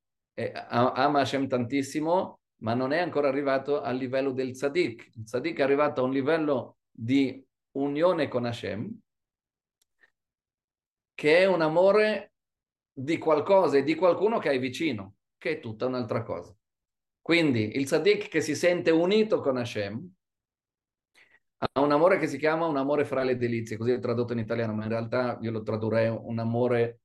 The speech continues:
di piacere. Ma tutto questo amore che diciamo, l'amore, eh, de-, come un fuoco, Avak Erish Pei Esh, come le fiamme del fuoco, oppure l'amore, l'amore, eh, Avab et Tanugim, l'amore del piacere, sono nulla in confronto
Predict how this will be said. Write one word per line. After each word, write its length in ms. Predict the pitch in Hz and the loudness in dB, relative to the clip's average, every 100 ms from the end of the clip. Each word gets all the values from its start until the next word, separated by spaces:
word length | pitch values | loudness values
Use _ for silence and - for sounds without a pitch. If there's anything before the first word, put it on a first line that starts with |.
| _ | _
di 180 | - 123 | -8 -4
piacere. 640 | 117 117 - 117 101 - _ _ _ _ _ _ _ _ _ _ _ - | -2 -2 0 0 -2 -6 _ _ _ _ _ _ _ _ _ _ _ 0
Ma 180 | 139 - | 0 2
tutto 320 | 254 247 233 | 0 2 2
questo 300 | 196 180 170 | 2 2 4
amore 340 | 151 151 139 113 | 4 4 2 0
che 120 | 117 | -2
diciamo, 500 | 120 113 139 104 98 | -4 0 0 -2 -6
l'amore, 460 | 110 127 156 143 135 | -4 -2 0 0 0
eh, 720 | 135 131 131 131 131 127 127 117 - _ | 2 4 4 2 0 0 -2 -8 -20 _
de-, 320 | - 117 - 113 _ _ _ _ | -14 -10 -10 -14 _ _ _ _
come 180 | - 139 | -2 0
un 120 | 143 | 0
fuoco, 420 | 120 143 127 - 110 | 2 2 2 2 2
Avak 320 | 123 156 147 | 2 0 0
Erish 360 | 135 139 - | 0 -2 -4
Pei 200 | - 143 | 0 2
Esh, 260 | 143 131 110 | 2 0 0
come 220 | 123 127 | -6 -6
le 100 | 127 | -6
fiamme 400 | 120 143 143 143 | -4 -2 -2 -2
del 180 | 123 120 | -4 -4
fuoco, 500 | 113 110 98 110 - _ _ _ _ _ _ _ - | -2 -2 -2 -10 -20 _ _ _ _ _ _ _ 2
oppure 580 | 151 170 156 170 175 156 | 6 8 6 4 6 6
l'amore, 500 | 143 160 175 156 - | 6 4 6 4 4
l'amore, 1000 | 127 135 151 165 156 147 143 135 135 131 | 0 0 0 2 2 2 2 0 0 0
eh, 40 | 127 | 0
Avab 380 | 127 127 156 156 | -2 -2 -2 -2
et 80 | |
Tanugim, 540 | 147 139 135 135 139 113 | -2 -4 -4 -4 -4 -4
l'amore 800 | 113 127 147 143 131 127 113 123 | -4 -2 0 2 2 0 -2 -6
del 180 | 123 120 | -6 -4
piacere, 500 | 127 127 135 131 143 | -4 -2 0 0 0
sono 280 | - 135 139 | -2 -4 -4
nulla 440 | 151 185 170 143 | -2 0 0 0
in 160 | 127 120 | -2 -2
confronto 1200 | 123 123 113 123 120 113 110 127 143 175 - | -2 -2 0 0 0 0 -4 -2 0 -2 -6